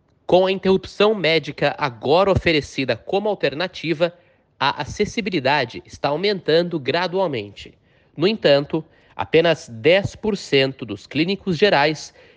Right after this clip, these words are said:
estão registrados para prescrever a medicação necessária. E os caminhos para acessar esses serviços nem sempre são fáceis de percorrer. A legislação sobre o aborto é estadual na Austrália. Por isso,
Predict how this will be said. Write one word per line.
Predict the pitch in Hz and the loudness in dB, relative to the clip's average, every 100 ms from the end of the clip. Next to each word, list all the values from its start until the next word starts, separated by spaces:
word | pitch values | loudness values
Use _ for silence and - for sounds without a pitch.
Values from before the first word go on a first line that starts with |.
| - | -14
estão | - - 143 | -4 2 2
registrados | 131 190 190 185 - 156 175 185 123 - | 4 0 0 -4 -2 2 2 2 -2 0
para | 123 117 | 0 0
prescrever | - 175 202 - 196 127 156 | 2 2 2 2 2 4 2
a | 165 | 2
medicação | 165 - - 156 - 156 | -2 -4 -6 -4 0 0
necessária. | 160 - 190 - 107 104 - _ _ _ _ _ _ | 0 -2 -4 0 -2 -4 -18 _ _ _ _ _ _
E | 170 | -6
os | - | -2
caminhos | 190 160 170 165 - | -2 0 0 -2 0
para | - 139 | 2 2
acessar | 143 - 151 117 - 175 165 | 2 0 -2 0 2 2 2
esses | - 123 | -2 -6
serviços | 113 98 143 165 180 175 - _ _ _ _ | -6 -4 -4 -4 -6 -8 -10 _ _ _ _
nem | - 139 240 | -6 -2 -2
sempre | 240 - 151 165 170 165 | -4 -2 -2 0 -4 -4
são | - 196 | 0 0
fáceis | 190 - 139 151 165 160 | 0 0 0 0 -4 -2
de | 170 | -2
percorrer. | 175 170 208 139 73 - _ _ _ _ _ - | -2 0 0 0 -4 -10 _ _ _ _ _ -2
A | |
legislação | 143 165 180 175 151 - 202 | 0 0 2 2 2 2 0
sobre | 202 165 127 | 0 0 2
o | |
aborto | 104 143 131 - - _ - | 4 4 2 -2 -20 _ -14
é | - | -6
estadual | 175 - 185 190 175 151 160 | -6 -2 0 4 4 4 4
na | |
Austrália. | 160 165 - 113 98 95 - _ _ _ | 0 -2 -2 -2 -2 -14 -20 _ _ _
Por | 175 | 0
isso, | 202 - - | 0 -2 -8